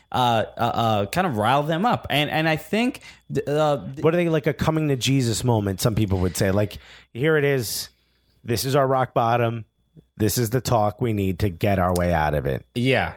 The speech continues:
Speaker 1: uh, and, and I, I, to me, it was more entertaining than anything else. I wasn't, I didn't have any issue with it, and, uh, and I, and I like the, I like the, the, the debate it kind of stirred, because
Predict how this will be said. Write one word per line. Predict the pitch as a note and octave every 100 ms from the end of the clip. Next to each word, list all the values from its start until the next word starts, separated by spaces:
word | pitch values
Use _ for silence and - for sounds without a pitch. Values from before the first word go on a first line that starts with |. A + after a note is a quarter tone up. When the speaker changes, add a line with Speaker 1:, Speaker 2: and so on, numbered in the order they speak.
| -
Speaker 1:
uh, | - A2 A2+ A2 G#2+ - B2+ - -
and, | D#3+ F3
and | F3+ F3 F3 - - -
I, | D3+ F#3+ -
I, | D3
to | - -
me, | F3+ G#3 B3
it | F#3+
was | C#3+ C3+
more | C3+ C#3 C#3 C3+ C#3 C#3+ C#3+ C#3+
entertaining | C#3+ C#3 A#2+ D3 C3 A#2
than | A2
anything | G#2+ G2 G#2+
else. | G#2 F#2+
I | B2+
wasn't, | F#3 E3+ -
I | F3+
didn't | G#3+
have | E3+ C3 -
any | D3 D#3 D3
issue | C3+ C#3+
with | C3+ C3 D#3+
it, | F3+ - - - -
and, | C3 C3 B2+ -
uh, | A#2 A2+ G#2+
and | D3+ D#3+
I, | D#3+ - - - - F#2
and | C#3+ C#3+ C#3 - _
I | - C#3
like | C3 C3 D#3 G3+ E3
the, | D3+ D3 B2+ -
I | F#3
like | C#4+
the, | D4
the, | A3 F3
the | C3 C3+
debate | B2+ G#2 C3+ A#2+
it |
kind | - A2+
of | A2 G2+ - -
stirred, | - - C3 G#2+ F2+ F2+ - -
because | - B2+ B2+ A#2+